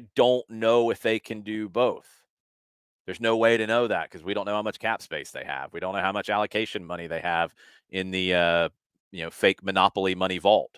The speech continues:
We, we don't know these things. So if you are constrained, then you've gotta get the center back spot right. That's the number one, knowing that you have Fortune.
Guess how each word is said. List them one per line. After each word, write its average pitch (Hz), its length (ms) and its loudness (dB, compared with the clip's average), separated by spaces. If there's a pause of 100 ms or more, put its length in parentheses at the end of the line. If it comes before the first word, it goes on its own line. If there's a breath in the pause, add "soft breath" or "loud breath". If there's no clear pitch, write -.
We, 90 180 -8
we 104 140 -4
don't 110 220 2
know 113 140 0
these 95 240 -8
things. - 360 -12
So 90 420 -2 (1900 soft breath)
if 139 220 0
you 135 380 2
are 131 260 8
constrained, 131 1120 -2 (1200)
then 117 140 -2
you've 107 140 -6
gotta 117 200 8
get 104 140 -2
the 107 80 -12
center 113 240 -2
back 78 180 -6
spot - 280 -10
right. - 280 -16
That's 98 220 -2
the 95 100 -10
number 87 240 -4
one, 92 360 -2
knowing 104 380 2
that 87 120 -8
you 90 140 -14
have 82 240 -4
Fortune. - 640 -14